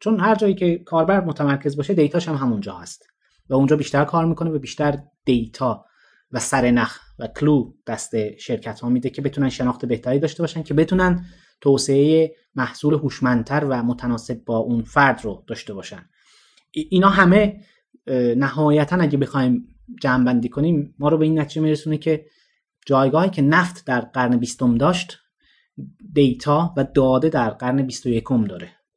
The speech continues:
و هر دو هم سوختن. اون، اه، دیوایس های آرتفیشال پاور ما رو، اه، به نوعی می‌برد جلو، سوخت نیاز، اه، مورد نیاز برای، اه، خد-، سخت افزار ما بود،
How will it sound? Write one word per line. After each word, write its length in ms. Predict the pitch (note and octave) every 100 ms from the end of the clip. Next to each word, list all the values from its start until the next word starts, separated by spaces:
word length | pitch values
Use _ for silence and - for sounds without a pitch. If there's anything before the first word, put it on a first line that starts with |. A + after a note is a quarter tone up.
| _ _ _ _ C3+
و 80 |
هر 280 | C3 - F3
دو 120 | F3+
هم 120 | A3+ G3+
سوختن. 580 | - G3 - - G3 - - _ -
اون، 420 | A3 G#3+ F3 - _ _ _ -
اه، 380 | B2+ A#2 A2 -
دیوایس 500 | - D3+ D3+ D3 -
های 240 | G3 F3
آرتفیشال 560 | C#3+ C#3 C#3 - - C3
پاور 380 | - C3 E3 F#3+
ما 180 | C#3+
رو، 320 | B2+ A#2 A2+ _ _ _
اه، 180 | - - _
به 60 | B2
نوعی 400 | A#2 A#2+ A#2 A#2 _ _ _ - _ _ - - -
می‌برد 380 | A#2 C3 B2+ A#2
جلو، 460 | A#2+ A2+ A2+ C#3 - _
سوخت 460 | _ - F#3+ F3+ - C3+ A#2 - B2+
نیاز، 540 | B2+ C3 D3 C#3 - C#3+
اه، 200 | B2+ A#2 B2+
مورد 180 | B2+ B2+
نیاز 320 | B2+ D3 C#3
برای، 440 | B2 C3+ C#3+ C#3+ - _ _ - _ _
اه، 260 | A2 G#2+ G2+
خد-، 460 | - - B2+ B2+ A#2
سخت 340 | - B2+ -
افزار 420 | B2+ - D3+ F3
ما 160 | C3 A2+
بود، 380 | A2+ B2 -